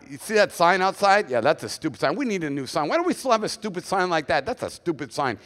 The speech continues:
And why are these walls not painted? Anybody notice that the walls are not painted? We need to paint these walls." And she's like, "Okay."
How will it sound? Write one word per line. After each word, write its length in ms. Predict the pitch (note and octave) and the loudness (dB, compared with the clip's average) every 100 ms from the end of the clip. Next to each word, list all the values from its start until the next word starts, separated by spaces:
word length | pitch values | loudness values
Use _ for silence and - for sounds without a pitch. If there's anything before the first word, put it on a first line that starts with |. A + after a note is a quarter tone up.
| - - | -20 -10
And 240 | G3 F3+ D#3+ | -6 -6 0
why 220 | B3+ F#4 | 4 6
are 120 | F#4 | 6
these 180 | C#4 F3+ | 4 0
walls 420 | C3+ E3 G#3+ E3 | 4 6 6 6
not 200 | D3+ C3 | 2 0
painted? 300 | A#2 G#2+ G2 | -2 -4 -2
Anybody 320 | G3+ C4+ C#4+ | 2 6 6
notice 240 | C4+ C#4 A3+ | 6 0 0
that 80 | G#3+ | 0
the 80 | |
walls 260 | G3 A3+ A#3+ | 4 4 4
are 80 | B3 | 2
not 160 | B3+ | 0
painted? 200 | B3+ B3 - - | 0 -4 -6 -2
We 100 | F#4 | 2
need 140 | D#4 | 4
to 80 | F3 | 2
paint 260 | D#3+ F#3+ | 0 0
these 160 | F3 D3 | -2 0
walls." 320 | E3+ D#3 C3 - - | 4 6 4 -4 -10
And 160 | D3 D3+ | -8 -6
she's 220 | G3+ F3 | -4 2
like, 200 | F3+ F3 - - | 2 2 -4 -6
"Okay." 520 | F#3 F#3 F3+ F3+ F#3+ | -4 -2 2 4 2